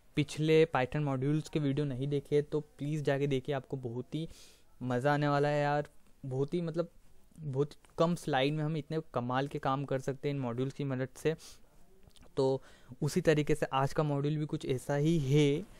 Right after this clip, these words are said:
अ, आज हम प्रीटी टेबल नाम के मॉड्यूल का यूज़ करने वाले हैं, जिसकी मदद से हम टेबल प्रिंट कर सकते हैं। अ, अब आप सोच रहे होंगे टेबल प्रिंट कर सकते हैं मतलब क्या, तो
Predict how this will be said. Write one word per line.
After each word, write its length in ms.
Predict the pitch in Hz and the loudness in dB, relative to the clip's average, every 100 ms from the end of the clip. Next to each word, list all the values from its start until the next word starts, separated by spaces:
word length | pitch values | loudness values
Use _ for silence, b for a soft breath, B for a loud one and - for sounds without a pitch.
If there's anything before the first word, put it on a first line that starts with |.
| B B - | B B -6
अ, 260 | 135 131 135 | -2 -2 2
आज 220 | 139 147 | 2 4
हम 220 | 160 175 - | 2 -2 -4
प्रीटी 320 | 160 160 214 | -4 0 0
टेबल 320 | 196 160 147 156 | 2 4 4 4
नाम 240 | 151 147 | 2 0
के 60 | 151 | -2
मॉड्यूल 320 | 131 131 139 | 0 0 2
का 80 | 143 | 0
यूज़ 200 | 143 - | 0 -2
करने 240 | 139 139 | -2 0
वाले 300 | 131 131 143 | 0 2 2
हैं, 80 | 143 | 2
जिसकी 300 | 143 - 165 | -2 -6 -6
मदद 240 | 147 135 | -4 -4
से 200 | 143 156 | -2 -2
हम 200 | 147 170 170 - | -2 -4 -8 -2
टेबल 260 | 147 139 147 | 2 4 2
प्रिंट 320 | 147 139 127 | 0 -2 -2
कर 160 | - 123 | -4 -2
सकते 360 | 127 120 135 | -2 -4 -4
हैं। 160 | 120 120 - B B 131 | -4 -6 -10 B B -8
अ, 240 | 127 120 127 | -4 -2 0
अब 120 | 123 | 0
आप 100 | 120 | 0
सोच 260 | - 117 | -2 -4
रहे 60 | 123 | -4
होंगे 180 | 120 123 | -2 -4
टेबल 320 | 123 117 123 | -2 0 -2
प्रिंट 240 | - 131 | -2 -4
कर 140 | 123 127 | -2 0
सकते 240 | 127 - | -2 -2
हैं 60 | 131 | -2
मतलब 280 | 123 127 - | -2 -4 -4
क्या, 140 | - 107 B B 170 - | -4 -4 B B -10 -2
तो 460 | 123 120 117 120 | 0 0 -2 -2